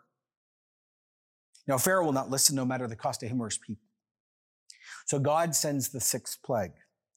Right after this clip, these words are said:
festering boils, which, by the way, was a judgment on three of their gods, Sunu, Isis, and others, because they were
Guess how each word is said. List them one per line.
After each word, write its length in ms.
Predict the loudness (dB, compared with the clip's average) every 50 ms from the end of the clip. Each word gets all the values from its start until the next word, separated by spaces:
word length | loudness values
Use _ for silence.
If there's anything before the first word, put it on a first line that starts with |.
| _ _ -2
festering 560 | 2 4 4 4 4 2 2 2 2 2 2
boils, 480 | 2 2 2 0 0 -2 -2 -2 -2
which, 180 | 0 0 2 2
by 160 | 4 4 4
the 100 | 4 2
way, 220 | 2 2 2 0 -2 -6 -12 -12 -6
was 220 | -2 0 0 2 2
a 80 | 0
judgment 480 | 0 2 2 2 2 2 0 0 -2 0
on 160 | 0 0 0
three 320 | -2 -2 0 0 2 2 2
of 100 | 2 2
their 120 | 0 0
gods, 480 | 2 2 2 2 2 2 0 0 -2 0
Sunu, 500 | 2 2 4 4 4 4 2 2 2 2
Isis, 460 | 2 2 2 2 2 2 0 0 0 0
and 140 | 0 0
others, 580 | 0 2 2 2 2 2 0 0 0 0 -2 -4 -4 -8 -20 -20 -10 _
because 320 | -2 -2 0 0 0 0 0
they 220 | 0 0 2 2
were 340 | 2 2 2 0 -2 -4 -6